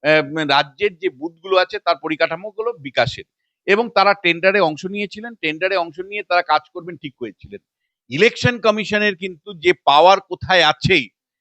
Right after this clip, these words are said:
এটা দর্শকদের আমি বলতে চাই যে ইলেকশন কমিশনকে দুর্বল ভাববেন না। যদি ইলেকশন কমিশন মনে করে কোন লেভেলে যেতে পারে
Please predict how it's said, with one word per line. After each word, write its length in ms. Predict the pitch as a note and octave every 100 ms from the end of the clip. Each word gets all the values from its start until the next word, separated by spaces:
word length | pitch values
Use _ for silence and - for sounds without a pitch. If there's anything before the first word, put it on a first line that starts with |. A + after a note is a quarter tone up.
| _ -
এটা 200 | C#3+ E3
দর্শকদের 560 | E3 - G3 F3+ F#3+
আমি 200 | F3+ F3+
বলতে 280 | D#3 D#3 F3+
চাই 300 | - D3 B2+ - _ _ _ D3
যে 80 |
ইলেকশন 560 | D3+ D3 F3+ G#3 G#3 G#3
কমিশনকে 560 | F#3 F#3 F3+ F#3 E3 F3+
দুর্বল 420 | C#3 D#3+ E3+ F3
ভাববেন 380 | D#3 D3+ D#3 D#3
না। 120 | D3
যদি 200 | D3 D#3
ইলেকশন 320 | D#3 E3+ F#3
কমিশন 360 | F3+ E3 E3+ F3
মনে 340 | C3+ C#3 F#3 A3
করে 280 | G3+ E3 A2+ _ _ _ _ _ -
কোন 200 | A#3 G#3
লেভেলে 420 | D3+ G3 A3+ A#3+
যেতে 260 | G#3+ G3+
পারে 340 | D#3+ C#3 A#2+